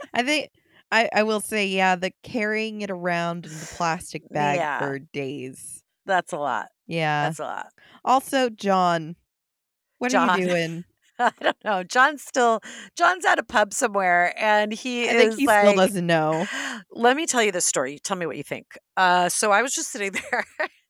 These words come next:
Speaker 2: Actually, he wouldn't be saying it like that. It would be an English accent, and I'm not going to attempt my English accent 'cause we've already heard from people about it, <laughs> and I'll just keep my, my British accent to
Speaker 1: You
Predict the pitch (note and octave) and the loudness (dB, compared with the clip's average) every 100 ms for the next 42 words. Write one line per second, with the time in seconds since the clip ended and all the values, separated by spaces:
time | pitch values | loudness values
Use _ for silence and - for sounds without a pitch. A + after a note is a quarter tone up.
0 | - - - B3 - A#3 F#3+ G3+ G#3+ E3+ | -20 -20 -2 -2 -2 -10 -10 -12 -12 -12
1 | D#3 F3 E3 C3+ - D3 C#3+ C#3 D#3 D#3 | -12 -10 -10 -12 -14 -14 -8 -8 -8 -12
2 | D#3+ D#3 - D#3+ C#3+ C#3+ - C#3+ - - | -14 -14 -16 -14 -12 -10 -6 -6 -6 -8
3 | - - E3 D#3 D#3 D#3+ D#3 - F#3 F3+ | -8 -4 -4 -2 -2 -2 -2 -2 -6 -6
4 | - F#3 D#3 - - - E3+ - E3+ G#3+ | -10 -6 -6 -6 -14 -4 -4 0 -2 -2
5 | A3 A#3+ A#3+ A#3+ B3+ B3 - A#3+ - F3+ | -6 -4 -6 -2 -2 -2 -4 -8 -8 -10
6 | D#3+ E3 E3+ E3+ E3+ E3+ F3 - G3+ - | -8 -2 -2 -4 -6 -6 -6 -10 -10 -10
7 | A#3 - A#3+ B3+ - - - A3 A3+ A#3 | -16 -4 -4 -4 -8 -20 -12 -4 -2 0
8 | B3+ B3+ - - G3+ F#3 - C5+ - - | -2 -2 -4 -2 2 2 0 -10 -12 -16
9 | - _ _ - G#3 - - - - - | -20 _ _ -2 -2 -2 -8 -8 -16 -18
10 | _ - _ E3 D3 E3 F#3 _ _ _ | _ -20 _ -10 -10 -10 -16 _ _ _
11 | G#4+ C4+ C4+ C4+ C4 B3 A3 A#3 C4+ D4 | -18 -16 -16 -18 -20 -20 -12 -2 0 0
12 | A#3+ E4+ D4+ D4+ - - D#4+ F#4+ - - | -2 -6 -4 -6 -8 -2 2 2 -2 -6
13 | A4 A4+ _ - F#4+ B3 | -4 -4 _ -8 -6 -2